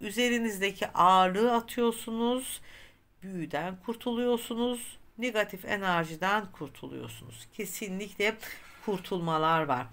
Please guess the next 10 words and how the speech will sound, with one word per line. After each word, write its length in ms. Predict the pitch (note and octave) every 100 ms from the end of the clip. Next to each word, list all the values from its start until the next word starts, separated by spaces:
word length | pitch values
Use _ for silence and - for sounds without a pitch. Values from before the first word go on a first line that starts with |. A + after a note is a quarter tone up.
| - - - D#4+
Burada 380 | A4 A#4 F#4+
bir 200 | E4+ -
baca, 540 | C4+ D#4 - E3 G3+ - - _ _
bir 100 | D4
fabrika 580 | - D#4+ E4 D4+ - D4
bacası 440 | B3 A#3 A3 - G3+
gibi 460 | F#3+ F#3 A3 A3
bir 160 | A#3 A#3
kadın, 440 | B3+ A#3+ A3 A3 - - -
bir, 100 | A3